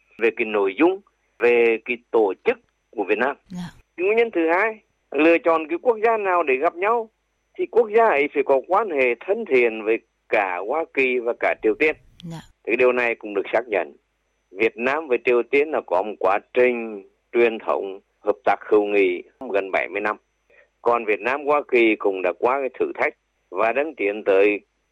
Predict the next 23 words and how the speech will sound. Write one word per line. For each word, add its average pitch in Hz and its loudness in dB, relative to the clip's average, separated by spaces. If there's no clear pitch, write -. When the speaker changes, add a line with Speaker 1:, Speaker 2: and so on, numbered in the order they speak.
Speaker 1:
hiện 101 -2
thực 110 2
hóa 90 0
cái 101 -4
quan 127 -2
hệ 101 -2
đối 87 -4
tác 87 0
toàn 85 -2
diện. 73 -8
Một 139 0
nguyên 202 0
nhân 214 2
thứ 156 0
ba 170 2
lựa 151 2
chọn 147 -4
Việt 135 -2
Nam 180 -2
nữa, 143 2
không 240 -2
phải 127 -2
là 139 -6